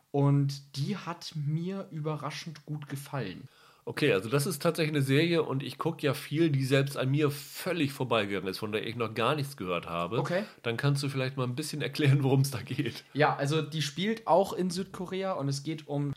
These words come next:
Speaker 1: drei junge Erwachsene, die in einem Nudelrestaurant arbeiten. Und immer wenn das dann geschlossen hat, abends sind sie dann quasi als Ghostbusters unterwegs, also als, äh, Dämonenjäger und jagen halt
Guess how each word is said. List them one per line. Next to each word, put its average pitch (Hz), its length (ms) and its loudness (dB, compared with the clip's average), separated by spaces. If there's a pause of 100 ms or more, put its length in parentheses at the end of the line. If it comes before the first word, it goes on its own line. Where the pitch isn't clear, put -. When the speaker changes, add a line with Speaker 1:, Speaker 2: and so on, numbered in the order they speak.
(100)
Speaker 1:
drei 110 560 -2 (180)
junge 143 600 2 (480)
Erwachsene, 185 560 2
die 151 80 -2
in 147 80 0
einem 127 160 0
Nudelrestaurant 202 720 0
arbeiten. 180 760 -4 (180)
Und 147 600 2 (280)
immer 185 340 6
wenn 165 480 2 (140)
das 139 220 2
dann 143 180 4
geschlossen 202 420 2
hat, 214 240 -2
abends 180 460 4
sind 156 180 2
sie 160 220 -4
dann 143 220 4
quasi 139 440 0
als 135 220 -2
Ghostbusters 117 800 4
unterwegs, 104 640 -8
also 110 240 -6
als, - 320 -8
äh, 120 260 -6
Dämonenjäger 117 960 0
und 101 160 -10
jagen 110 300 -6
halt 107 280 -8